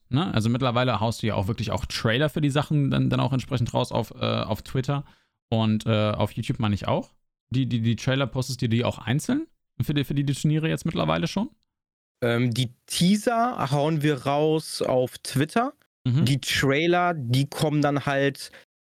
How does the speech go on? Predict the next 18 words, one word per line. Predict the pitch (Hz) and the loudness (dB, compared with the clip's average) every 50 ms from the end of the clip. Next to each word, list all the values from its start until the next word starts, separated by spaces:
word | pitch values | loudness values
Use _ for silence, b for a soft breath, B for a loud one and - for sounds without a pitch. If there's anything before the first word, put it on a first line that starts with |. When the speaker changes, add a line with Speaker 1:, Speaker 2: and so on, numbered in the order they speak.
| _ - | _ -2
Speaker 2:
mit | - 127 123 135 131 - | 0 2 2 2 2 0
den | 139 131 | 0 2
Leuten, | 123 127 127 147 165 - 175 156 | 2 2 2 2 2 2 2 2
die | 139 139 139 117 | 2 2 2 2
ins | 127 135 - - | 2 0 0 0
Finale | - 135 123 127 135 151 147 - | 0 2 2 4 2 2 0 0
eingezogen | - 123 139 175 185 190 175 - - - 190 190 185 190 185 | 0 0 0 0 0 0 -2 -4 0 2 2 2 4 4 2
sind, | 165 160 175 190 208 - - - - _ _ _ _ _ - | 2 2 2 2 0 -2 -4 -14 -20 _ _ _ _ _ -4
die | - 110 113 147 156 | 0 0 0 0 0
kommen | - - 180 151 143 | 0 -2 0 2 2
dann | 139 143 147 147 - | 2 2 0 0 0
in | - 147 156 175 170 | 0 2 2 2 4
den | 151 165 165 160 | 2 2 0 -2
Trailer, | - - - 143 123 131 139 147 147 151 151 165 160 B B B B _ _ _ - | -4 -2 0 2 2 2 2 2 2 2 0 -2 -4 B B B B _ _ _ -2
um | 127 131 127 | 0 0 2
die | 123 131 135 - | 2 2 2 2
am | - 123 123 131 131 - | 2 0 0 0 0 -2
Finaltag | - - - - 123 117 120 120 131 135 - - 143 123 123 120 - - | -4 -4 -2 0 2 2 2 2 0 -2 -2 -2 0 0 -2 -4 -6 -20